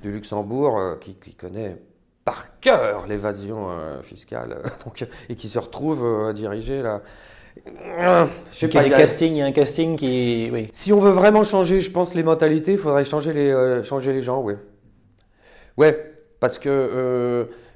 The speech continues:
Speaker 1: euh, voilà, je, je, nous, le, le constat qu'on fait dans, dans le bouquin, mais on n'est pas, une fois de plus, hein, c'est ni partisan ni militant, c'est que depuis deux mille huit, pas grand-chose n'a changé, quoi. Alors, il y a des,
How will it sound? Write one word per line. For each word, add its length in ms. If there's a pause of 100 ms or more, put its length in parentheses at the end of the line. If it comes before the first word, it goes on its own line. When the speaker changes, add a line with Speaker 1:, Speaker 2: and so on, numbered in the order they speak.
Speaker 1:
euh, 260 (520)
voilà, 320 (180)
je, 200
je, 640
nous, 240
le, 140
le 60
constat 340
qu'on 160
fait 160
dans, 120
dans 160
le 60
bouquin, 320
mais 80
on 80
n'est 80
pas, 220
une 100
fois 160
de 60
plus, 320
hein, 480
c'est 280 (200)
ni 120
partisan 640
ni 120
militant, 520 (400)
c'est 640
que 160
depuis 320
deux 100
mille 180
huit, 200
pas 120
grand-chose 380
n'a 80
changé, 280
quoi. 160 (800)
Alors, 260
il 60
y 40
a 40
des, 160